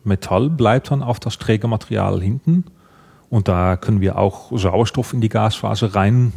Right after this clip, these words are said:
mit einmischen und das oxidiert dann eigentlich automatisch. Das ist so eine andere.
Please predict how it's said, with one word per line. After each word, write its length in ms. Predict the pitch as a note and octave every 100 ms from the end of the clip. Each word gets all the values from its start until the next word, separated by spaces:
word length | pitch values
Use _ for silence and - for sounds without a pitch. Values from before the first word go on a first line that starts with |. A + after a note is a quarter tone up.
| -
mit 200 | A2 -
einmischen 640 | F#2+ A2 A2+ C3 - C#3 - - - - - _ A#2+
und 140 | G2+
das 140 | F#2+
oxidiert 440 | - - G#2+ G#2 -
dann 80 | G#2
eigentlich 340 | G2+ G2+ F#2
automatisch. 800 | G2+ F#2+ F#2 F2+ F2+ - - - - _ -
Das 160 | F2
ist 120 | F#2+ -
so 140 | G2+
eine 220 | F#2 F#2+
andere. 500 | G2 G2 F2 F2 -